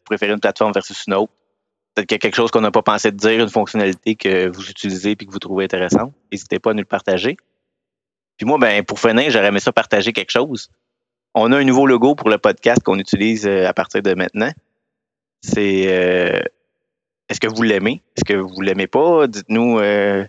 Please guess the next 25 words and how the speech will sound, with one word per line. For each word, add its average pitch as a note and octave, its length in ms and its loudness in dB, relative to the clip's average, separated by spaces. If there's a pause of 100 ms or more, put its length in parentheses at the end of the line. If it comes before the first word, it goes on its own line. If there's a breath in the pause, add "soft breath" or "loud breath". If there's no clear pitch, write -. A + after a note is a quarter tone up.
(320)
ce - 80 -16
que A2 140 2
vous G2+ 160 -4
en G#2 100 2
pensez. G2 380 4
Mais A#2 180 4
dans G#2+ 140 2
le G2 60 -2
fond, D3 160 2
je - 80 -2
voulais A2 100 2
parler A2 240 2
de A2+ 40 -2
mon G#2+ 120 0
expérience. G#2+ 560 0
C'est - 120 -6
que G#2 140 0
je G2 60 -2
suis - 160 -10
allé G2+ 800 -2
m'inscrire G#2 500 -4
sur A2 120 -2
une G#2+ 120 -2
plateforme A#2+ 500 -4
de, F#2 400 0